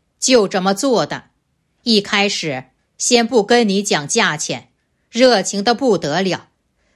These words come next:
看你车子轮胎坏了就帮你换，还帮你 service 服务一下，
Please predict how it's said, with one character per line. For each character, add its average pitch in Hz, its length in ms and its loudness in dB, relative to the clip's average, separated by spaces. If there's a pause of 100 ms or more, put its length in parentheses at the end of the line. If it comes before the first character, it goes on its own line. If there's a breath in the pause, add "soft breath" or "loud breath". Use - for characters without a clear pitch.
(120)
看 247 280 -2
你 196 100 -4
车 240 320 0
子 180 320 -2 (220)
轮 196 240 2
胎 220 240 0
坏 226 360 0
了 156 220 -6 (260)
就 202 220 2
帮 214 260 2
你 165 140 -4
换， - 400 -2 (720)
还 208 260 0
帮 233 300 2
你 190 120 -2
service 202 800 0
服 226 460 0
务 233 80 4
一 147 120 -4
下， 143 360 -6